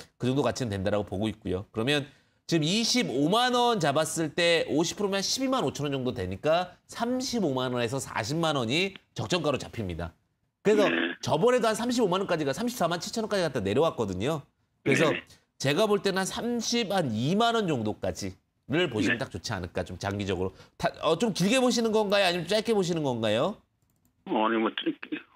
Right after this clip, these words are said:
Speaker 2: 올 연말까지 보려고요, 지금.
Speaker 1: 아, 연말까지요? 그러면 저는 삼십이만 원 정도를 제시를 좀 드릴 수 있을 것 같고요.
Speaker 2: 네,
Speaker 1: 목표가.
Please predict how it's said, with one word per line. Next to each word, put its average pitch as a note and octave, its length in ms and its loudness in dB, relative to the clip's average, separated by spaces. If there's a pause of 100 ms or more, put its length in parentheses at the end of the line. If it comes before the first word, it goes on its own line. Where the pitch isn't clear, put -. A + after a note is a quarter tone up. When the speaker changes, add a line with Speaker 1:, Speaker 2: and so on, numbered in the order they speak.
(280)
Speaker 2:
올 B2 180 4
연말까지 D#3 500 0
보려고요, A2 580 0
지금. D#2+ 180 -4 (500)
Speaker 1:
아, G#2 300 -2
연말까지요? A2 560 0
그러면 D#3+ 220 0
저는 F3+ 380 2 (340)
삼십이만 A3+ 1120 0
원 G3+ 140 0
정도를 G2 840 -2
제시를 G#2 300 -6
좀 A2 140 -4
드릴 F#2+ 180 -4
수 G#3+ 120 -4
있을 - 180 -6
것 C#3 80 -2
같고요. A#2+ 380 0
Speaker 2:
네, - 240 -2
Speaker 1:
목표가. C#3 600 0